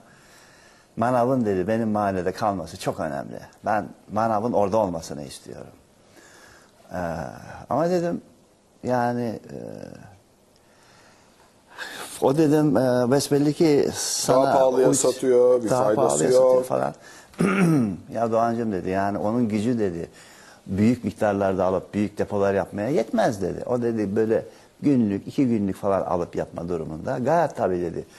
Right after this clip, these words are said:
Speaker 1: "süpermarketle şey edemez, e,
Speaker 2: Rekabet etmesi
Speaker 1: rekabet
Speaker 2: mümkün değil.
Speaker 1: edemez." "Peki," dedim, "neden?" "Sen," dedi, "yine süpermarketten," dedi, "herkes kendisi için doğru olanı yapar," dedi.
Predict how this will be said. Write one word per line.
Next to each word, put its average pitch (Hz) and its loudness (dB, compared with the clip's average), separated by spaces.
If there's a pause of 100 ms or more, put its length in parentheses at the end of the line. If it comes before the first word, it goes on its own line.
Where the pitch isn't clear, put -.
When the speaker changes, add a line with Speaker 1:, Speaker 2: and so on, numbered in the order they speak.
(160)
Speaker 1:
"süpermarketle 85 -6 (500)
şey - -2
edemez, 65 -6 (340)
e, - -6 (460)
Speaker 2:
Rekabet 117 4
etmesi 104 2
Speaker 1:
rekabet 95 0
Speaker 2:
mümkün 90 0
değil. 92 0
Speaker 1:
edemez." 87 0 (2250)
"Peki," 170 -4
dedim, 151 -2
"neden?" 143 -4 (1900)
"Sen," 269 -2
dedi, 208 2
"yine 160 2
süpermarketten," 113 -4
dedi, 92 -8
"herkes 214 -2
kendisi 139 -2
için 113 -6
doğru 104 4
olanı 87 -8
yapar," - -16
dedi. - -20